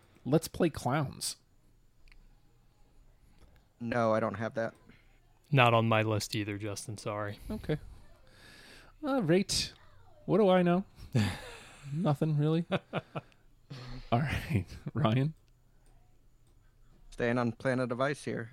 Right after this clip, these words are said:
Speaker 2: Um, When We Escape.
Speaker 1: Yes.
Speaker 2: Nice.
Speaker 3: Not on mine. Planet of Ice, uh, you know, they have some really good songs, but I don't know that it, it is my favorite from them, which could be
Speaker 2: Really?
Speaker 3: blasphemous.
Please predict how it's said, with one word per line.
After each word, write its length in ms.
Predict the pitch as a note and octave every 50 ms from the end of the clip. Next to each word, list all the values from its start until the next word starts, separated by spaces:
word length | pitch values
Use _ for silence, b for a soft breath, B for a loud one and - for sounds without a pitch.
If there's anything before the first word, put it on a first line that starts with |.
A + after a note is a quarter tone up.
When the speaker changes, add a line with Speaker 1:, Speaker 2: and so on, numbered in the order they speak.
| - -
Speaker 2:
Um, 360 | A#2+ A2+ A2 G#2+ G#2+ G#2 G#2 - - - -
When 200 | - B2+ B2 B2+
We 160 | B2+ B2+ B2
Escape. 500 | A#2+ - - - - A#2 A#2 C#3 D#3 - - - _ _ _ -
Speaker 1:
Yes. 520 | - - D2+ - A#2+ - - - - - - - - - - - - - - _ _ _ b b b b b b b b b b b _ -
Speaker 2:
Nice. 540 | A2 D3 D#3+ B2 - - - - - - - -
Speaker 3:
Not 460 | C#3+ B2 A#2+ A#2+ A#2 A#2 A#2+ B2 C3+
on 200 | C#3 C3 B2 A#2+
mine. 200 | A#2 A2+ A2 A2+ - B B B B2+ B
Planet 320 | - F3+ A#3 C4 C4+ C4+
of 120 | D#3+ A2+ B2
Ice, 360 | A2+ A#2 A#2+ B2+ - - -
uh, 120 | G#2 - -
you 140 | - D#3 C3
know, 120 | B2 B2 B2
they 180 | B2 C3 C3+
have 160 | B2+ C3 A#2+ -
some 240 | - B2+ A#2 A2
really 260 | G#2+ A2 A2 G#2+ G#2+ G#2+
good 220 | G#2+ A2 G#2 -
songs, 480 | - A2+ G#2 G2+ G2+ G#2 G#2+ G#2+ G2+ A2
but 200 | A2 A2 G2+ - -
I 140 | - A2+ A#2+
don't 220 | B2+ C#3 C3 -
know 800 | B2 A#2+ A#2 A#2 A2+ A2+ A2+ A2 G#2+ A2 A2 G#2+ G#2+ G#2+ G#2+ - - - - b b b b b b - - - _ _ _ _ _ - - -
that 200 | - A2+ A2+ A2+
it, 200 | A2 A2+ A#2 C3+
it 160 | A#2+ G#2+ A2
is 140 | A2 G#2 A2+
my 180 | A2 G2+ F#2+
favorite 580 | F#2 - - A#2 G#2+ G#2+ G#2 F#2+ G#2 F2+ F2 -
from 280 | - - - - -
them, 320 | - F2+ F#2+ F2 D#2+ D3 C#3+
which 280 | C3 A2+ - - -
could 200 | - - C3+ A#2
be 200 | A#2 B2 A#2 A#2
Speaker 2:
Really? 600 | A2+ A#2 B2 D3 E3 E3+ D#3+ D3+ C3 A#2+ G#2+ G2 -
Speaker 3:
blasphemous. 1120 | - A#2 A#2 A#2 A#2+ B2 B2+ - - - - A#2 G#2+ G#2 G2+ G#2+ A2 - - - -